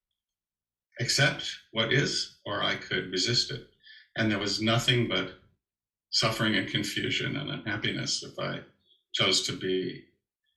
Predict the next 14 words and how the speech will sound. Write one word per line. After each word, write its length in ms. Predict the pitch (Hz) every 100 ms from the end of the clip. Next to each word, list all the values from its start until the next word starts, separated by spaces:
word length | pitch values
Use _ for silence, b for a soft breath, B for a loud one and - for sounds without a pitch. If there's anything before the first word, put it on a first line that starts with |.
| _
in 120 | 101
conflict 640 | 95 101 120 139 - - -
with 340 | - 147 - - _
what 180 | - -
is. 380 | - - - - _ _ _ _ _ _ _ _ _ _ _ _ -
And 140 | 104
there 200 | 104 101
was 500 | 104 101 95 95 - - _ _ _ _ _ _ _ _ _ _ _ _ _ _ _ _ _
so 360 | - - 127 151
much 480 | - - - - - - _ _ _ _ _ _ _ _ _ _ -
beauty 300 | 123 117 98
and 140 | 92
possibility 840 | 92 - - 92 92 - - - -
in 200 | - -